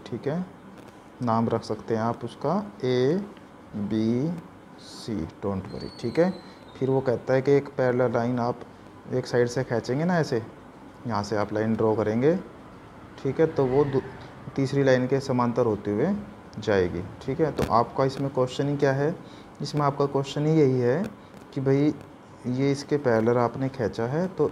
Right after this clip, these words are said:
ये जो तीसरी लाइन है, ये अलग से दूसरी line है, इसको समान भागों में बांटता है, मतलब ये है topic, ठीक है। नाम आप P क्या इसका रख सकते हैं। तो जो आपका गिवन वाला point होगा, गिवन वाले point में तो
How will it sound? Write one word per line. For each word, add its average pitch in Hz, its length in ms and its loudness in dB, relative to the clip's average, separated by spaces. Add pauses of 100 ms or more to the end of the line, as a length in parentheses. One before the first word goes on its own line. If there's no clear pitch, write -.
(160)
ये 139 460 4
जो 156 160 2
तीसरी 143 380 -2
लाइन 131 240 4
है, 117 160 0
ये 131 60 4
अलग 127 240 2
से 135 100 -2
दूसरी 131 240 -2
line 123 200 2
है, 139 160 -2
इसको 170 480 0 (460)
समान 143 480 2
भागों 120 240 2
में 147 120 0
बांटता 107 360 2
है, 92 100 -2
मतलब 87 400 -4
ये 117 120 4
है 85 200 -2 (200)
topic, 90 340 -2
ठीक 120 140 -2
है। 170 80 4
नाम 113 340 2
आप 110 260 0
P 117 100 -4 (600)
क्या 113 180 0
इसका 107 220 -2 (100)
रख 110 120 -2
सकते - 300 -8
हैं। 104 260 -8 (640)
तो 113 100 6 (520)
जो 117 280 0
आपका 120 340 0
गिवन 123 440 0
वाला 127 260 4 (280)
point 120 320 0
होगा, 107 280 2
गिवन 123 340 0
वाले 127 240 4
point 123 320 0
में 123 160 2
तो 127 100 -2